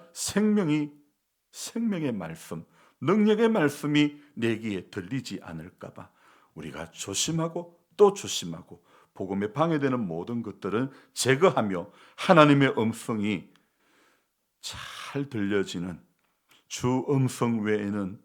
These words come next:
더 기쁨 없도다. 정말 그 찬송의 고백처럼 주님의 음성이 우리 인생의 최고의 행복이고 최고의 만족이며 최고의 기쁨임을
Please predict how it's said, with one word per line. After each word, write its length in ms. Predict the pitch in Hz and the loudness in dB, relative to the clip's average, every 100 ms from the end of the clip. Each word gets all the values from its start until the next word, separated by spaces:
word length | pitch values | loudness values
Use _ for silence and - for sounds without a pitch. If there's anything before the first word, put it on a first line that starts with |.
| _ _ _ _ _ _ _ _ | _ _ _ _ _ _ _ _
더 200 | - 127 | -2 -2
기쁨 580 | - 123 - 131 110 117 | -2 -8 -4 -4 -2 -4
없도다. 720 | - - - 85 - - - _ _ - | -12 -16 -14 -16 -14 -20 -20 _ _ -12
정말 440 | 175 185 180 170 - _ - | -8 -6 -8 -10 -16 _ -6
그 180 | 151 | -6
찬송의 680 | - - 113 117 156 160 147 - _ - | -6 -8 -8 -4 0 0 0 -6 _ -8
고백처럼 680 | 127 113 107 - 87 98 _ _ _ _ _ | -4 -4 -4 -8 -8 -10 _ _ _ _ _
주님의 560 | - 160 156 143 143 123 | 0 4 6 8 6 4
음성이 580 | 120 - 123 113 104 - _ _ - | 0 -2 -2 -2 -2 -8 _ _ -12
우리 260 | 92 92 87 | -8 -8 -6
인생의 600 | 92 95 82 87 87 - _ _ | -6 -8 -8 -8 -10 -14 _ _
최고의 640 | - - 156 160 156 147 143 | -6 -2 -2 -2 -2 -2 -2
행복이고 760 | 107 98 104 98 87 107 104 _ _ _ | -6 -4 -6 -8 -8 -8 -8 _ _ _
최고의 640 | - - 90 92 98 95 120 | -12 -8 -4 -4 -2 -4 -4
만족이며 760 | 90 113 180 170 120 92 92 90 _ _ - | -2 2 2 2 0 -2 -6 -8 _ _ -8
최고의 540 | - 160 175 175 170 | -2 0 2 0 -2
기쁨임을 840 | - 143 - 185 170 127 120 127 | -6 -6 -2 -2 0 0 0 -2